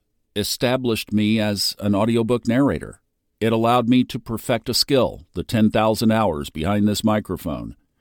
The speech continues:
And it also allowed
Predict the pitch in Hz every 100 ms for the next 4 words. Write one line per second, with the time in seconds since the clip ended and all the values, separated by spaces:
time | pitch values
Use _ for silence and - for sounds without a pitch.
0 | _ _ _ _ - 135 143 120 120 _
1 | 110 143 - 101 87 127 135 101 104 98
2 | 104 113 107